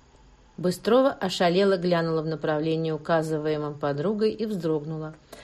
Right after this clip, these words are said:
Номер на калитке, то ли от того, что оперативник сильно хлопнул ею, и один из шурупчиков вывалился, то ли от взрывной волны, а то ли еще по каким необъяснимым причинам, перевернулся,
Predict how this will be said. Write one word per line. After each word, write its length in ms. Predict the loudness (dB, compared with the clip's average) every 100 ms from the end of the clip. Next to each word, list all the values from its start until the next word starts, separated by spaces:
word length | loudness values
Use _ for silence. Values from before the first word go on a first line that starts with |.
| -8
Номер 340 | 0 4 4 2
на 100 | 0
калитке, 520 | 2 4 4 0 -4
то 160 | 2 4
ли 80 |
от 180 | 4 2
того, 240 | -2 0 -2
что 160 | -2
оперативник 680 | -4 0 0 0 -2 -2 -4
сильно 320 | -4 -4 -4
хлопнул 480 | -2 0 0 0 -2
ею, 360 | 2 2 0 -2
и 100 | -2
один 280 | 0 0 -2
из 80 | -2
шурупчиков 580 | -4 -4 -4 -8 -8 -4
вывалился, 640 | -4 -2 -2 -4 -6 -10 -12 -20 -16 4
то 120 | 6
ли 100 | 6
от 80 | 4
взрывной 480 | 2 2 2 0
волны, 480 | 2 0 2 0 0 -4 -20 _
а 100 | -4
то 140 | 2 4
ли 120 | 4
еще 220 | 2 -2
по 140 | -2
каким 360 | -4 -6 -4 -4
необъяснимым 680 | -4 -4 -6 -4 -4 -4 -6
причинам, 560 | -6 -4 0 0 2
перевернулся, 800 | 0 0 0 0 0 -2 -8 -12